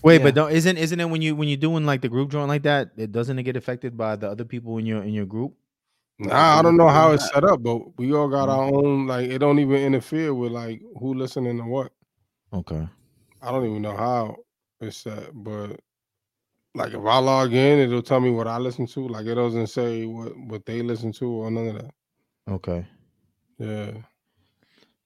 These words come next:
Speaker 3: So
Speaker 1: Yeah, I don't know what my top C H H song is.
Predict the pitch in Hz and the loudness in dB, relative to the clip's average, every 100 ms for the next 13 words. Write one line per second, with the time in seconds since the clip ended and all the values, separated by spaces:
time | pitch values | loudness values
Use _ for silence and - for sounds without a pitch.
0 | - 113 95 90 147 151 135 131 113 104 | -14 -8 -6 -2 0 2 2 2 0 -2
1 | - 113 - 107 98 - 101 104 92 87 | -4 -4 -4 -4 -4 -2 -2 -2 -4 -2
2 | 87 87 87 87 - _ | -2 -2 -4 -8 -18 _